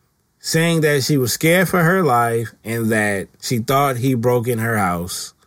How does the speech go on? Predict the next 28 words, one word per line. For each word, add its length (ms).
But 140
that 140
was 120
his 160
apartment. 500
Okay. 300
Second, 640
the 160
second 320
story 480
is 560
from 320
one 160
of 80
the 80
witnesses 680
is 220
that 360
she 180
was 160
walking 400
back 200
and 140
forth. 400
She 200
approached 580
the 100
door, 580